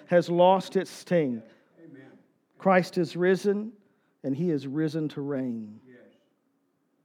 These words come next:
Speaker 1: So for the last few weeks, we have been, um, in the book of James. That's where the Lord has had us. And, and we've been working through it deliberately,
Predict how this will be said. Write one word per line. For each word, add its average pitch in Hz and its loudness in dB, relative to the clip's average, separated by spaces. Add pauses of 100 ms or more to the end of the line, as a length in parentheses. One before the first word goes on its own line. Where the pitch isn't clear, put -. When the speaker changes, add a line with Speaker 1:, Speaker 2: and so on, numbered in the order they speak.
(760)
Speaker 1:
So 160 -6
for 180 -2
the 170 4
last 214 4
few 208 -2
weeks, 139 -6 (880)
we 160 0
have 156 0
been, 147 0 (220)
um, 131 -12 (1400)
in 165 -4
the 160 0
book 151 -2
of 156 -6
James. 127 -4
That's 135 -10
where 135 -6
the 139 -6
Lord 147 -2
has 147 -4
had 110 -10
us. - -20 (680)
And, 123 -6 (140)
and 120 -6
we've 135 -6
been 131 -4
working 156 -2
through 156 -4
it 175 -6
deliberately, 160 -2